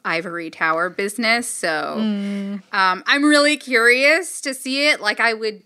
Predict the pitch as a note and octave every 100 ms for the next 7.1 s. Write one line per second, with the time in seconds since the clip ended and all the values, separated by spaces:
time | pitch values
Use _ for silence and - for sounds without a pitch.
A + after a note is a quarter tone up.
0 | - A#3+ - G3+ - G#3+ G#3+ A3 A3 F#3+
1 | G3 G3+ G3+ A3+ F#3+ F3 F#3 G3+ - G3
2 | F3+ F3 - - F3 F3+ G3+ E3+ E3+ E3
3 | - E3 E3 - E3+ E3+ - E3 D#3+ F3
4 | - - E3 D#3+ D#3+ D#3+ D#3+ D3+ D3+ D#3+
5 | D#3 E3 A#2+ - F3 D#3 D#3+ E3+ E3 D#3
6 | - D3 D#3 D#3 - - - D#3 D#3+ D3+